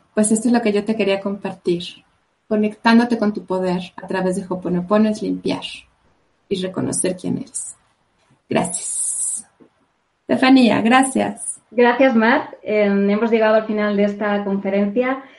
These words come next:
Speaker 2: Gracias por compartir esta intele-, esta interesante información con todos. Me gustaría recordar, antes de pasar al tiempo de preguntas, que Mindalia es una O N G sin ánimo de lucro, cuyos principales objetivos son la difusión del conocimiento humano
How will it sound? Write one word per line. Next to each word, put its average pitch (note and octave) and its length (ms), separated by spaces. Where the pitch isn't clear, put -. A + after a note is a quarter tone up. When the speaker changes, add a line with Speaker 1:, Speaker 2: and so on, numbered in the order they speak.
Speaker 2:
Gracias G3+ 300
por G#3+ 160
compartir G3+ 420
esta G#3 260
intele-, G3 440
esta G#3+ 180
interesante G3+ 560
información F#3+ 800
con F3+ 180
todos. A3 460
Me A#3 60
gustaría B3+ 320
recordar, D#4 580
antes C4 320
de C4 60
pasar B3+ 260
al A#3+ 100
tiempo A#3 240
de A3 100
preguntas, C4 680
que A3 100
Mindalia C#4 580
es C4 200
una C4 200
O B3+ 60
N B3 140
G B3+ 240
sin A#3+ 200
ánimo A3+ 260
de G#3 100
lucro, B3 460
cuyos A3+ 520
principales B3 680
objetivos C4+ 640
son B3+ 240
la A#3 100
difusión A#3+ 540
del C4 100
conocimiento G#3+ 640
humano A3+ 480